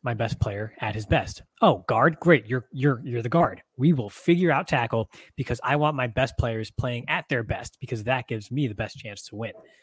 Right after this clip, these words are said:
Many others are of the different mindset of take your best players and put them at the most important positions, even if he'd be a nine out of ten guard, but he's a seven out of ten tackle. Well, they'll take the seven out of ten tackle.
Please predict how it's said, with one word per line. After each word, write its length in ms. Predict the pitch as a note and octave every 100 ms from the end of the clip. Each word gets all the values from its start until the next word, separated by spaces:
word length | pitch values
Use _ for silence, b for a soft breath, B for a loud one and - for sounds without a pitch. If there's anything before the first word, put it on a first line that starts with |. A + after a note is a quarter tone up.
| b b b _ _ _ _ _ _ _ - -
Many 260 | D#3 F3
others 240 | D#3 D3 C3
are 80 | C3
of 100 | B2
the 60 |
different 300 | A#2+ C3 B2+
mindset 400 | A#2 A#2+ A#2 A#2
of 100 | A2
take 240 | - B2+ A#2
your 80 | A2
best 240 | A#2 -
players 280 | B2 A2+ G#2
and 80 | -
put 120 | A2
them 100 | G#2+
at 80 | G2+
the 60 |
most 200 | G#2 G#2
important 260 | G#2 A2+ G2+
positions, 500 | G#2 A#2+ B2 A2+ - b b b _
even 240 | C#3 B2 A#2+
if 280 | A2+ - - b b -
he'd 260 | - B2+ G#2+
be 240 | A#2+ A2+
a 300 | A2+ G#2+ G#2 - _ _ _ _ -
nine 320 | C3+ B2 B2
out 100 | A#2+
of 80 | A#2
ten 220 | A#2+ A#2+
guard, 360 | B2 A#2+ A#2+
but 120 | A2 G#2
he's 160 | G#2+
a 40 | G#2
seven 300 | - A#2+ A#2
out 100 | A2
of 80 |
ten 180 | - A2+
tackle. 380 | A#2 A#2+ A2+ A#2+
Well, 220 | A2 G#2+
they'll 240 | G2+ G#2 G2+
take 220 | A#2+ A2
the 60 |
seven 260 | - A2+ G#2+
out 80 | G2+
of 80 | G2
ten 160 | G#2+
tackle. 420 | G2+ A2 - G2